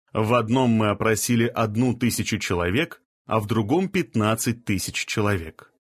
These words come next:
Оба имели демографически репрезентативную выборку со всех концов Соединенных Штатов.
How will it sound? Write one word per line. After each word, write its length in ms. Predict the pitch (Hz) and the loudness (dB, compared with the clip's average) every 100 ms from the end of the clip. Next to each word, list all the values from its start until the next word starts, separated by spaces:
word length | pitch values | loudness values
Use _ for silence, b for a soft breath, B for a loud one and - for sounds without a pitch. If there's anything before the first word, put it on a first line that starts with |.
| _ - | _ 0
Оба 380 | 123 113 107 | 2 4 2
имели 360 | 104 117 117 113 | 4 4 4 2
демографически 920 | 107 123 131 120 127 131 107 107 - | 2 2 2 2 0 -2 -2 -4 0
репрезентативную 1080 | 117 120 113 117 120 120 127 - 107 95 87 | 0 2 0 0 2 2 0 0 0 0 0
выборку 540 | 101 143 143 123 147 | 0 0 -2 0 -2
со 240 | 127 110 95 | 0 0 0
всех 320 | - 170 - | 0 -2 0
концов 460 | 131 117 - 139 | -2 -2 -2 -2
Соединенных 760 | - 127 107 104 101 101 104 95 | 0 0 0 2 2 0 0 -2
Штатов. 800 | - - 98 90 - - - | -4 -2 -2 -2 -6 -14 -20